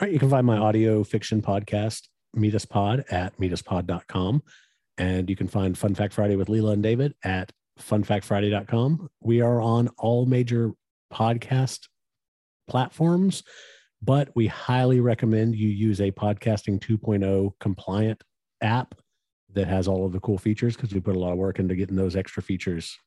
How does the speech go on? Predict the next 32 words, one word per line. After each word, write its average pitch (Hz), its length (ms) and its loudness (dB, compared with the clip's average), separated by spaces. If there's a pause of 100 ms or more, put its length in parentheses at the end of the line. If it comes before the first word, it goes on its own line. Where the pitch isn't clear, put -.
(480)
into 151 240 4
the 107 80 4
shows. 85 480 -2 (600)
Um, 87 560 -4 (260)
and 107 80 -2
you're 107 80 2
only 107 140 2
getting 104 180 0
part 104 220 0
of 98 60 0
the 98 60 2
experience 95 420 -2
if 82 60 -6
you 87 60 -2
don't 87 180 -4
use 117 220 2
them. 82 160 -4
You 98 100 -2
can 117 120 0
go 110 120 2
to 104 80 2
new 101 220 2
podcast 107 600 -2
apps 107 340 -4
dot 95 240 -2
com 113 480 0
or 123 420 2 (260)
nude 110 520 4 (160)
podcast 87 460 -2
apps - 400 -8
dot 90 220 -2
com, - 300 -8